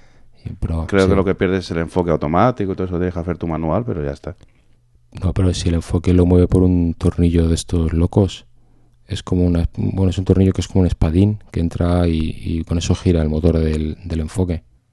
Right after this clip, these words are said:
Speaker 2: Lo probamos.
Speaker 1: Pero vamos, que no me veo yo otra vez cargando con dos kilos de cámara al hombro y objetivos pa' acá y objetivos pa' allá, porque luego es un vicio, además, luego dice, "No, es"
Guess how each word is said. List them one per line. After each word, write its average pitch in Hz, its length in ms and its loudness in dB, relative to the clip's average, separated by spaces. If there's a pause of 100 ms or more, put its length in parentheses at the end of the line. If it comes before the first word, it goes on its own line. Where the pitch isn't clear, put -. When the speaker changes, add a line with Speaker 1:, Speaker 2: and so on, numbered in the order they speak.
(140)
Speaker 2:
Lo 92 140 2
probamos. 82 480 4 (200)
Speaker 1:
Pero 92 180 6
vamos, 90 260 4
que 85 260 0
no 92 120 2
me 92 100 4
veo 87 160 4
yo 85 140 -2
otra 87 140 -6
vez 82 100 -6
cargando 82 480 -4
con 82 480 -4 (120)
dos 85 160 4
kilos 90 280 2
de 80 100 -4
cámara 82 320 0
al 82 100 4
hombro 85 320 2
y 82 120 2
objetivos 90 480 -2
pa' - 100 2
acá 85 220 0
y 85 40 2
objetivos 82 400 -2
pa' - 120 -6
allá, 80 120 -2
porque 82 140 -2
luego 90 140 4
es 87 80 -4
un 90 160 -2
vicio, 87 360 0
además, 87 300 0
luego 82 80 0
dice, 82 200 -2
"No, 90 280 -6
es" - 160 -18